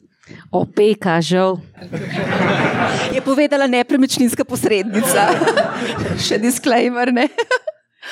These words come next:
Speaker 2: Tako da ja, to je zelo dobro si to predstavil, um,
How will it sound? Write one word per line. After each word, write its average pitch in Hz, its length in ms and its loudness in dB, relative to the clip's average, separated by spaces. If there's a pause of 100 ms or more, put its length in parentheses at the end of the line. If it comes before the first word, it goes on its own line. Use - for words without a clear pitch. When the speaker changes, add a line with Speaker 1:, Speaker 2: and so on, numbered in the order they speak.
(680)
Speaker 2:
Tako - 200 -12
da 262 80 -4
ja, 311 140 -2
to - 120 2
je 269 140 4
zelo 277 260 2
dobro 196 280 0
si 190 120 -2
to 214 120 0
predstavil, 185 760 -2
um, 185 380 -16